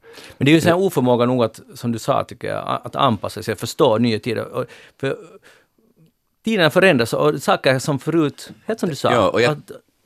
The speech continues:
Speaker 2: och jag själv uppskattar traditioner jättemycket,
Speaker 1: Ja.
Speaker 2: men det finns ingen tradition som man inte skulle kunna också förnya,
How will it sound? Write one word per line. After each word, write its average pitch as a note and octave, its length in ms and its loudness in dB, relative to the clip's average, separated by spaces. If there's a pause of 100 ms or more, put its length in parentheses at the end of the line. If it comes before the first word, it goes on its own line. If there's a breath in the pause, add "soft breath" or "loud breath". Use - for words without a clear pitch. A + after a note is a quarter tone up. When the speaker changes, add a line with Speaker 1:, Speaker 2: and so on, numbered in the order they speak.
(140)
Speaker 2:
och G2 140 -4
jag A2+ 100 0
själv D#3+ 260 0
uppskattar G#2 380 0
traditioner G2 520 -2
jättemycket, F2+ 600 -4
Speaker 1:
Ja. - 100 -2
Speaker 2:
men - 80 -2
det G#2 80 0
finns A2 220 -4
ingen C#3 260 -2
tradition F#2+ 500 -4
som F#2 120 -4
man F#2 140 -2
inte F2 120 -6
skulle - 160 -12
kunna G2 200 -4
också G#2 220 -6
förnya, G2 760 -4